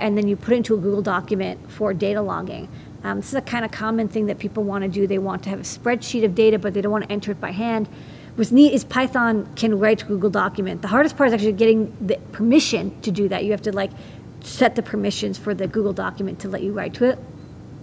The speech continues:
But once you've done that, you can have data automatically come in streaming over U S B. So this is basically without a mic controller, with just direct computer to U S B connection, you can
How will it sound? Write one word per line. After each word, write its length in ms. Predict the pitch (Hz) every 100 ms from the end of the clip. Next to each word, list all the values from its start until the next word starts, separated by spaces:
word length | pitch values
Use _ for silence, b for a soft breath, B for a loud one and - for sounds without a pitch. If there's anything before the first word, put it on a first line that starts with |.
| -
But 200 | 247 220 B B B
once 200 | 254 285
you've 120 | 311 277
done 160 | 349
that, 260 | 311 254 254
you 160 | 233
can 180 | 233 233
have 540 | 202 233 233 202 - 175
data 340 | 233 226 -
automatically 440 | 220 220 220 220
come 260 | 208 214 208
in 160 | 208 196
streaming 640 | - 214 214 202 185 185 B B B
over 220 | 240 226
U 240 | 233 233 214
S 140 | 202
B. 200 | 190 180
So 120 | -
this 140 | 220 226
is 60 |
basically 580 | 214 233 220 226 214 214 214 B B -
without 300 | 220 240 262
a 40 |
mic 220 | 262 247
controller, 560 | - 220 226 214 214 208
with 260 | 185 175
just 240 | - 214 - -
direct 380 | 220 208 208 -
computer 300 | 196 - 226
to 60 | 208
U 100 | 214
S 80 | 208
B 120 | 214
connection, 460 | 208 208 208 214 202
you 100 | 185
can 240 | 202 185